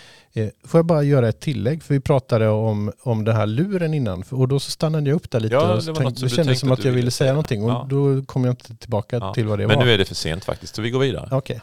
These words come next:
Speaker 2: Mm.
Speaker 1: <laughs> Nej, men en annan symbol,
Speaker 2: Ja.
Speaker 1: eh, som påminner om den här luren som har blivit föråldrad.
Speaker 2: Mm.
Speaker 1: Det är ju den klassiska spara-symbolen i form av en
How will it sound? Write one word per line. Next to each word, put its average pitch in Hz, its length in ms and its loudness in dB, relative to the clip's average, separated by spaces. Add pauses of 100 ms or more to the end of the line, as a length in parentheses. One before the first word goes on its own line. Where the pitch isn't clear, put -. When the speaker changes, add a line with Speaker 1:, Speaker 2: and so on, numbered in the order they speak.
(160)
Speaker 2:
Mm. 95 160 -14 (840)
Speaker 1:
<laughs> - 800 -6
Nej, 143 100 4
men 175 120 4
en 180 100 4
annan 165 220 2
symbol, 139 520 0 (140)
Speaker 2:
Ja. 113 260 -2
Speaker 1:
eh, 135 160 0
som 135 240 -2
påminner 151 560 2
om 117 340 0 (240)
den 123 140 -2
här 110 120 0
luren 107 500 -4
som 131 200 -4
har 131 80 2
blivit 104 540 -4 (1000)
föråldrad. 117 720 -2
Speaker 2:
Mm. 98 200 -12 (260)
Speaker 1:
Det 143 120 0
är 147 120 4
ju 120 80 0
den 120 160 0
klassiska 101 680 -4
spara-symbolen 107 1500 -4
i 131 120 -8
form 104 220 -6
av 95 140 -4
en 98 260 -6